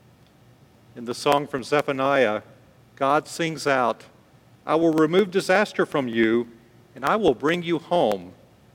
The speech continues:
At the time, I will gather you." God also sings, "I will save the lame and gather the outcast, and I will change their shame into praise."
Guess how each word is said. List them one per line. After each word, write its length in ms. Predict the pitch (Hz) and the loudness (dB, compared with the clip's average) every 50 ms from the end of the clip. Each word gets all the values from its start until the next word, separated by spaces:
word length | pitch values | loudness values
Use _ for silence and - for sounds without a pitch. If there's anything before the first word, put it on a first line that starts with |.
| _ _ _ _ | _ _ _ _
At 100 | 127 - | -8 -6
the 80 | - 135 | -4 -6
time, 540 | - - - 165 165 160 147 139 135 127 117 - - - - | -6 -2 -2 0 2 2 2 0 -2 -6 -10 -16 -20 -12 -4
I 120 | 120 135 156 | -2 -2 0
will 160 | 160 151 135 | 0 0 -2
gather 340 | 117 120 120 135 151 151 127 | 0 0 0 0 0 0 -2
you." 340 | 101 87 87 78 71 73 69 - - - - _ _ - - _ _ _ - _ _ _ _ _ _ _ _ _ _ _ _ _ _ _ _ - - - _ _ _ _ _ | -4 -6 -8 -12 -14 -16 -18 -20 -20 -20 -20 _ _ -20 -20 _ _ _ -20 _ _ _ _ _ _ _ _ _ _ _ _ _ _ _ _ -20 -20 -20 _ _ _ _ _
God 220 | - 123 120 120 | -4 -2 0 0
also 320 | 120 127 135 - - 135 110 | 0 0 -2 -2 -4 -4 -4
sings, 680 | - - - 117 104 101 98 98 104 101 - - - - - - _ _ _ _ _ _ _ _ _ _ _ _ | -4 -6 -8 -6 -6 -6 -8 -8 -10 -14 -16 -18 -20 -20 -20 -20 _ _ _ _ _ _ _ _ _ _ _ _
"I 80 | 113 123 | -4 -4
will 160 | 131 131 131 | -2 -2 -4
save 440 | - - - 156 156 156 160 151 139 | -6 -6 -2 0 2 2 2 2 0
the 100 | - 151 | -2 0
lame 560 | 143 151 151 151 151 143 131 113 104 101 101 - - - _ _ _ _ - _ - _ | 0 2 0 0 0 -2 -4 -6 -8 -10 -16 -20 -20 -20 _ _ _ _ -20 _ -16 _
and 140 | 135 117 117 | -12 -8 -2
gather 280 | 131 143 151 160 170 | 0 0 2 0 0
the 180 | 156 156 156 156 | -2 0 2 2
outcast, 720 | 165 180 185 - - - 113 98 95 92 - - - - - _ - - _ _ _ _ _ _ - _ _ | 2 2 0 -2 -2 -2 -2 -2 -2 -4 -6 -8 -14 -16 -20 _ -20 -20 _ _ _ _ _ _ -20 _ _
and 140 | - 127 135 | -10 -6 -2
I 80 | 139 143 | -2 0
will 160 | 160 170 156 | 0 -2 -4
change 480 | - - - 185 190 202 202 - - | -4 -4 -4 -2 -2 -2 -4 -8 -8
their 220 | - 185 175 165 147 | -6 -4 -2 -2 -2
shame 580 | - - - 170 160 156 135 120 113 113 110 - - | -4 -6 -6 -4 -2 -2 -2 -2 -4 -6 -10 -14 -16
into 220 | - 143 120 - 135 | -18 -12 -8 -8 -8
praise." 640 | - - 139 135 123 113 98 95 92 - - - | -6 -4 -2 0 2 2 0 -2 -4 -8 -12 -14